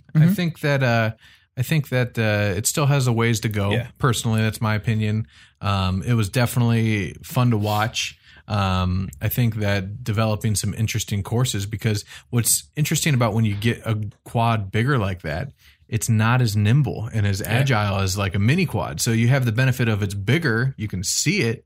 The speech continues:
Speaker 2: Mm-hmm.
Speaker 1: but overall speed, <clears throat> top speed is, like, similar, and acceleration and stuff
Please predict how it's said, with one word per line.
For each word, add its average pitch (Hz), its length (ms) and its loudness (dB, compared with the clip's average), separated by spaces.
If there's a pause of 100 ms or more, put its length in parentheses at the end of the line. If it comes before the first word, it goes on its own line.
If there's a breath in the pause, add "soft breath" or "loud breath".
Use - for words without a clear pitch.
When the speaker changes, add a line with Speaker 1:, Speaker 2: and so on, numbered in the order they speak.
Speaker 2:
Mm-hmm. 110 300 2
Speaker 1:
but 110 140 -2
overall 123 440 2
speed, 123 640 0 (340 loud breath)
<clears throat> - 320 -20
top 170 200 0
speed 117 340 0
is, 104 160 0
like, 101 240 -2
similar, 98 720 0 (320)
and 107 320 0
acceleration 117 680 0
and 98 120 0
stuff 95 300 -4